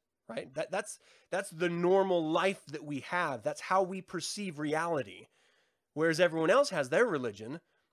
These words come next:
who has a religion, and it's, it's just accepted. Like, "Oh, you're a,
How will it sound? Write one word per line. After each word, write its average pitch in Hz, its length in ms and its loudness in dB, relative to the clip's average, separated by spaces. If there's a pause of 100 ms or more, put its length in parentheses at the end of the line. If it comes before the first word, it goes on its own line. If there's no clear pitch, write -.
(120)
who 127 100 -4
has 131 200 -2
a 113 60 -8
religion, 98 400 -12 (400)
and 147 520 -2 (260)
it's, - 400 -12 (420)
it's 143 140 -14
just 185 200 -12
accepted. 294 400 -4 (260)
Like, 139 220 -10
"Oh, - 180 -8
you're 113 260 -8
a, 113 220 -10